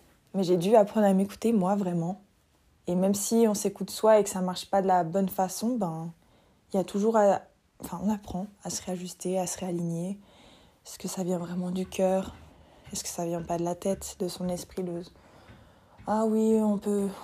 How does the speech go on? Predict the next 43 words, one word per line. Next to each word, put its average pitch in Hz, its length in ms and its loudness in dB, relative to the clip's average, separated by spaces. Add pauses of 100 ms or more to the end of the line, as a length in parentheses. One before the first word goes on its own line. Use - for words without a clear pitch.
(100)
je - 100 -12
pourrais 214 240 -4
faire 208 240 -4
ça 202 340 0
parce 190 240 -6
que 202 340 0
c'est, 190 320 -2 (400)
on 226 100 6
dit 220 200 2
que - 60 -6
c'est 202 120 0
mieux 196 160 2
comme 196 180 0
ça 202 160 -2
de 190 100 0
faire. 202 280 -2
Non, 202 280 0 (160)
écoutez - 260 -8
pas 202 160 -6
ça. 180 200 -8 (360)
Écoutez 208 300 -2
votre 202 280 0
cœur. 202 340 0 (840)
Qu'est-ce - 160 -14
qui - 140 -6
vous 190 120 -4
dit ? 196 380 -2 (100)
Qu'est-ce - 240 -8
que - 80 -6
votre 185 280 -4
cœur 214 220 0
vous 196 100 -6
dit ? 214 420 -2 (600)
<laughs> - 640 -8
Qu'est-ce 320 180 0
qui 277 140 6
fait 247 200 10
boum 220 300 8
boum 240 320 8 (160)
à 196 120 6
l'intérieur 202 640 2
de 190 140 -2
vous ? 233 280 -2